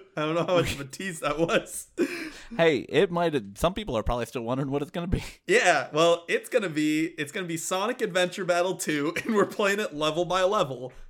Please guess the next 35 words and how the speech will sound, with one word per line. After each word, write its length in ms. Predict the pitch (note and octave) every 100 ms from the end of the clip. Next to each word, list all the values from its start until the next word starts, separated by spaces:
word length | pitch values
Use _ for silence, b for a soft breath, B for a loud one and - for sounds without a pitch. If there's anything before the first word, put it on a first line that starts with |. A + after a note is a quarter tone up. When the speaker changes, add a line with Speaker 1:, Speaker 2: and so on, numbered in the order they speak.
| -
Speaker 1:
It's 240 | E3 D#3+
gonna 140 | G3 F3
be 120 | E3+
real 260 | E3 F3+ F3+
short 300 | - G3+ E3+
episodes. 600 | D#3+ C3 - B2 A#2 A2+ E3
It's, 240 | D3+ - -
it's 140 | E3+ D#3
goofy. 520 | C#3 B2+ - - A2+ B2+
It's 180 | B2+
not 200 | D#3 C#3+ -
serious, 440 | A2+ G#2+ G#2 G#2+
guys. 360 | A#2 G#2+ A2+ - _ _
It's, 200 | D#3 -
it's 160 | D#3+ -
gonna 160 | D3+
be 100 | B2+
a 60 | A#2
fun 220 | - G2
one. 240 | A2 G3 - _ _ _ _ -
Speaker 2:
Absolutely 600 | C#3+ C3+ B2+ B2+ A2 A2
not. 220 | G#2+ F#2+
Speaker 1:
I 60 | A#2+
Speaker 2:
There's 40 | F3+
Speaker 1:
don't 80 |
know 120 | F3+ A#2+
Speaker 2:
no 60 |
Speaker 1:
when 100 | D3+
Speaker 2:
getting 160 | A#2+ C3
Speaker 1:
it'll 40 | A2
Speaker 2:
on 60 |
a 20 | G#2
Speaker 1:
be 60 |
out. 20 |
Speaker 2:
soapbox. 540 | A2+ G2 G2 A#2 -